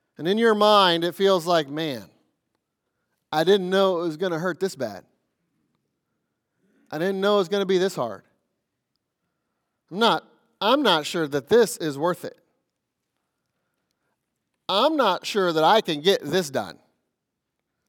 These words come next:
And, and the truth is, you can't get it done, at least not in your own strength. This work to which we've been called isn't possible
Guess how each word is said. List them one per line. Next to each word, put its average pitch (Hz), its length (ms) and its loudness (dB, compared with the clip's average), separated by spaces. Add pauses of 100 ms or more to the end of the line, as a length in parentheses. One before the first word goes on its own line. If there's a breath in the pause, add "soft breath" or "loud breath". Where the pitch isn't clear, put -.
(720)
And, 156 200 -10 (480)
and 165 120 -8
the 160 60 -6
truth 277 300 -2
is, 180 200 2
you 214 140 -2
can't 220 380 0
get 160 160 0
it 143 120 2
done, 139 280 -4 (1120)
at 139 80 -8
least 170 200 -4
not 190 140 4
in 185 80 0
your 180 180 -2
own 185 160 0
strength. 139 520 -14 (1080)
This 160 180 -6
work 202 320 2
to 202 80 0
which 185 320 2
we've 196 200 -4
been 180 180 0
called 180 440 2
isn't 170 260 -4
possible 165 760 -4